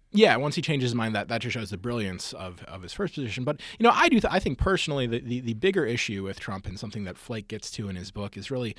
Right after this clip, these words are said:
it's much more about temperament and character, and, and, and Flake, Flake gets that. He, he, you know, he, he's a former think tank president of the Goldwater Institute. He wants to talk about free trade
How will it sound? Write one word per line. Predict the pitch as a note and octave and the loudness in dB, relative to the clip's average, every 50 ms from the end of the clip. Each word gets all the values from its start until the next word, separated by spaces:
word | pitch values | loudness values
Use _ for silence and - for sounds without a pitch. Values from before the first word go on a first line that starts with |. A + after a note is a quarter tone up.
| - - - - - D#3 | -12 -16 -18 -10 -8 0
it's | - | 2
much | F#3+ F#3 - | 2 4 6
more | F3+ D#3+ | 6 6
about | D3 A#2+ G#2 - - | 6 4 2 0 -2
temperament | - - B2 A#2 - A2+ G#2 G2+ D2 | -6 -6 -6 -4 -4 -4 -4 -4 -6
and | D#2 E2+ D#2+ | -8 -10 -10
character, | - - A#2 G#2+ G2 F#2 - _ - F#2+ F#2+ F#2 F#2 F2+ - | -10 -8 -6 -4 -6 -6 -8 _ -10 -8 -8 -8 -8 -10 -10
and, | - G2 G2 G2 F#2 F2+ F#2+ D#2 | -10 -10 -8 -8 -8 -10 -10 -10
and, | C2 G2+ G2+ G2+ | -10 -10 -10 -10
and | - G#2 A2 - | -8 -8 -10 -6
Flake, | - C#3+ C3+ B2+ - - - | -6 -6 -6 -6 -10 -16 -12
Flake | - - E3 C#3+ - | -4 -2 -2 -2 -2
gets | - F#3+ G3 - | -4 -4 -4 -4
that. | - F2+ D#2+ - - | -8 -8 -10 -10 -10
He, | - - G#2 G2+ F2 - - | -10 -8 -8 -8 -8 -10 -14
he, | - - - A2+ G#2 G2+ F#2 D#2+ | -16 -12 -8 -8 -6 -6 -8 -10
you | F2+ A2 G#2+ | -10 -8 -8
know, | F#2+ | -8
he, | F2+ - - A#2 A2 - - | -8 -6 -8 -8 -8 -10 -16
he's | - - D#3 E3+ D3+ | -10 -6 -4 -2 -2
a | C3+ | -4
former | - - - F#3 D#3+ C3 A#2+ | -6 -4 -4 -2 -2 -2 -4
think | - C#3+ C3+ B2+ | -4 -6 -6 -4
tank | - C3 A#2 G2+ - | -4 -4 -4 -4 -4
president | G2+ G2 - G#2+ G2 G2+ | -6 -6 -6 -6 -8 -8
of | F#2+ | -8
the | F#2 F2 G2 | -10 -10 -8
Goldwater | E2+ F#2+ - G2 E2+ D#2+ D2+ D2+ | -10 -8 -8 -8 -8 -8 -10 -10
Institute. | E2 - - G#2 F#2 | -12 -14 -14 -12 -8
He | C3+ C#3+ | -6 -6
wants | B2 G#2+ F#2 G2 G2 A#2 A#2 - | -4 -4 -4 -4 -6 -6 -6 -10
to | A#2+ | -12
talk | G2+ - G2 F#2+ - F#2 | -10 -10 -12 -12 -12 -12
about | F#2 E2+ E2+ - | -12 -12 -12 -12
free | - - - G2 F#2+ | -12 -10 -10 -10 -8
trade | F2+ - - F2+ F2+ F2 E2+ F#2+ | -8 -10 -10 -10 -10 -10 -10 -12